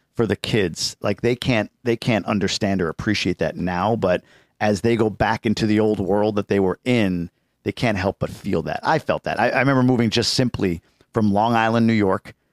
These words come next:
to upstate New York, which is, like, two different worlds, urban versus very rural. And when I would go back to,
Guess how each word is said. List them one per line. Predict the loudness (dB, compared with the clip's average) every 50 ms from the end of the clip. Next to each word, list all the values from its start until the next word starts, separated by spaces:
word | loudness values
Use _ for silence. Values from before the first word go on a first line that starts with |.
| _ _ -2
to | -2 0 0
upstate | 0 -2 -2 -2 -2 -2 -2 -2
New | -2 -4
York, | -2 -2 -2 -2 -4 -6 -10 -10 -6
which | -6 -4 -4
is, | -4 -4 -4
like, | -4 -4 -4
two | -2 -2 0
different | 0 0 0 -2 -2 -2 -4
worlds, | -8 -10 -10 -12 -8 -4
urban | -2 0 0 0 0 -2 -4 -2 -2
versus | 0 0 0 0 0 0 0 0 0 0
very | 0 0 0 2 2 2
rural. | 2 2 2 2 2 2 2 0 -2 -4 _ _ _ _ _ _ -4
And | -2 -2
when | 0 2 2
I | 2
would | 2 2 0 0
go | 0 -2 -2 -4 -4 _
back | 0 0 2 2 0 -2 -4 -8 -14 -16 -16 _ _ _ _ _ _ _ _ _
to, | -2 0 2 2 4 4 2 2 0 -4